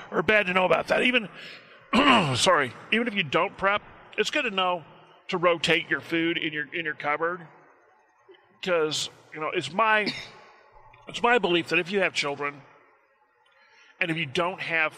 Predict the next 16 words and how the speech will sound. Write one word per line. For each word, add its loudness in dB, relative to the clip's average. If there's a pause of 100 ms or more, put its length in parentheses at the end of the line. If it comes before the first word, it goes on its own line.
(140)
enough -2
food -2
in -6
the -6
house -4
to -14
feed -6
your -6
children -6 (540)
for 2
at -2
least -4
a -12
couple -2
of -8
weeks -6